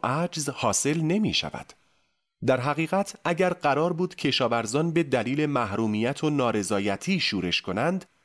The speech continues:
به طور طبیعی باید این شورش و طغیان محلی و داخلی باشد تا توده‌ای و فراگیر. ولی تبدیل آنها از نیروهای محلی به نیروهای انقلابی و فراگیر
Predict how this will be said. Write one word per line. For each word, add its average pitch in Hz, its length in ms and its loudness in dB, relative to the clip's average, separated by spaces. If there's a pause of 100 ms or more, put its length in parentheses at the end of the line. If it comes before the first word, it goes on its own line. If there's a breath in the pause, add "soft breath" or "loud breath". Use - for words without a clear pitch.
(120)
به 151 100 2
طور 156 280 2
طبیعی 160 540 0
باید 185 420 2
این 208 180 2
شورش 117 420 2
و 107 40 0
طغیان 135 720 -2
محلی 175 520 0
و 190 140 2
داخلی 151 580 0
باشد - 360 -6 (200)
تا 98 200 0
توده‌ای 95 680 0
و 90 160 2
فراگیر. 85 760 -4 (460)
ولی 92 280 0
تبدیل 120 600 -2
آنها 113 440 0
از 113 260 -2
نیروهای 110 680 2
محلی 104 760 0
به 113 180 0
نیروهای 101 720 0
انقلابی 127 640 0
و 175 60 4
فراگیر 147 720 0